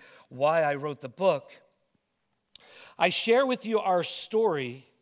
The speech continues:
so that the principles you're gonna learn tonight and that we learned last time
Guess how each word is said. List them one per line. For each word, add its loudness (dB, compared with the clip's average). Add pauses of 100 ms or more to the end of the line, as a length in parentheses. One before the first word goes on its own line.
(1040)
so 2
that -4
the -10
principles -2
you're -4
gonna 2
learn -2
tonight -6
and -2
that -2
we -8
learned 2
last -2
time -10